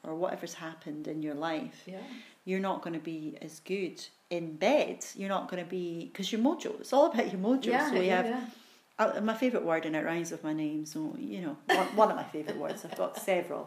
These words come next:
Speaker 1: passion and growth and calm and all sorts of amazing words. But, yeah,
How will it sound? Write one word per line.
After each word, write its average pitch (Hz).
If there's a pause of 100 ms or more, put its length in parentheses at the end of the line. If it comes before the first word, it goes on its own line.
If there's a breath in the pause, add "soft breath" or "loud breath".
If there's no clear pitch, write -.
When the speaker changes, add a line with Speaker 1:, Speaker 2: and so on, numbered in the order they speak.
(100)
Speaker 1:
passion 160
and - (720 loud breath)
growth 185
and 147 (200)
calm 185
and 170 (320)
all 190
sorts -
of 156
amazing 160
words. 156
But, - (720)
yeah, 151